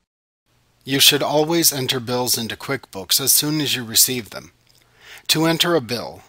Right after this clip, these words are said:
select Vendors and then choose the Enter Bills command from the menu bar to open the Enter Bills window. The top half of the Enter Bills window is where you enter the bill information.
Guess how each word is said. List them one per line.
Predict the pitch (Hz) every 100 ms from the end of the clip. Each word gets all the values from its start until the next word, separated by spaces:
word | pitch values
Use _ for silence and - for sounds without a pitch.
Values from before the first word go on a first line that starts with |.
| _
select | - - 139 139 -
Vendors | 110 101 151 151 110 80 95 -
and | 123 127
then | 139
choose | 139 - 139 123
the | 127 -
Enter | 107 120 123
Bills | 104 123 113 -
command | - 113 139 104 95
from | - 143
the | 147
menu | 156 156 110
bar | 80 69 76 - -
to | 143 143
open | 147 151 147
the | 131
Enter | 127 101 113
Bills | 87 87 87 -
window. | 113 107 - - _ _ _ _ - _ - - - - -
The | 127
top | - 165 170
half | - 120 90 -
of | 131 120
the | 135
Enter | 131 131 135
Bills | 127 123 113
window | 135 139 90 76
is | 104 131
where | 131
you | 135 -
enter | 117 - 123
the | 117
bill | 104 98 95
information. | 92 - 104 104 104 - -